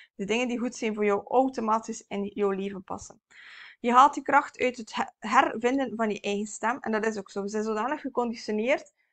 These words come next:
dat we eigenlijk niet meer weten hoe dat het is om onze eigen stem te horen.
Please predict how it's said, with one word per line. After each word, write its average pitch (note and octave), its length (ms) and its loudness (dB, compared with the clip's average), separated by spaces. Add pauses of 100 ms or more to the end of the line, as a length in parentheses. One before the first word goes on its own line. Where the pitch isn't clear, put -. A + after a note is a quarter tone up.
(160)
dat A3 100 4
we A3 60 2
eigenlijk B3+ 320 0
niet B3 100 -2
meer A3+ 140 2
weten A3 300 -4
hoe G#3+ 200 -6
dat G#3 160 2
het G3+ 200 -2
is G#3 200 -4
om G#3 180 -2
onze G3+ 220 -2
eigen G#3 260 -2
stem G3 280 -8
te G3 80 -12
horen. C4 520 0